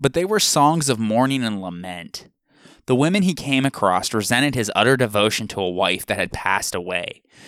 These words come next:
because he was so handsome and shunned them all away. In fact, according to tradition, he was turned off by women so much that the Greeks believed him to be the originator of the practice of older men having relations with younger boys.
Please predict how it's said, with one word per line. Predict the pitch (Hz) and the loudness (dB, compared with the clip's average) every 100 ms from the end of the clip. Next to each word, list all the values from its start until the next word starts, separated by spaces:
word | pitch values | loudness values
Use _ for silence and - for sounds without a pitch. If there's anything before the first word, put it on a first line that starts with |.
| - - | -10 -4
because | 131 156 | 0 4
he | 156 | 4
was | 147 | 4
so | - 143 143 | 4 4 2
handsome | 117 107 110 107 92 78 - | 2 -2 0 -2 -6 -8 -8
and | 113 | 0
shunned | - 135 131 131 | 2 2 2 0
them | 104 | 0
all | 98 90 | 0 0
away. | 85 85 90 87 - _ _ _ _ _ _ _ 127 | -4 -6 -8 -10 -14 _ _ _ _ _ _ _ -4
In | 139 | 0
fact, | 135 110 101 - | 2 2 0 -6
according | - 156 165 180 | 0 2 2 0
to | - 123 | -2 0
tradition, | 117 104 98 - - 92 _ - - | 0 0 0 0 -4 -10 _ -20 -8
he | - 180 | 0 4
was | 220 - | 4 4
turned | 185 165 | 4 6
off | 127 123 - | 6 4 4
by | 104 | 2
women | 101 95 92 | 2 0 -2
so | 95 - 135 151 | -2 2 4 4
much | 135 120 92 - | 4 2 2 -2
that | - 135 | -2 0
the | 160 | 0
Greeks | 123 139 160 | 2 0 0
believed | - 143 123 - | 2 2 2 -2
him | 117 101 90 - - | -4 -4 -6 -14 -12
to | - | -2
be | 139 | 2
the | 147 | 4
originator | 131 123 127 117 92 90 | 4 4 2 0 0 -2
of | 92 110 | -2 -2
the | |
practice | - - 120 127 - 80 - - | -2 2 0 0 -6 -4 -4 -4
of | 117 | -2
older | 110 151 160 | 2 4 4
men | 120 104 95 90 | 4 2 0 -2
having | - 120 120 110 | -2 0 2 0
relations | 107 98 107 - 107 | 0 0 -2 -2 -6
with | 95 98 | -6 -4
younger | 95 98 | -2 -2
boys. | 82 95 92 85 - - - | -4 -6 -6 -8 -12 -12 -12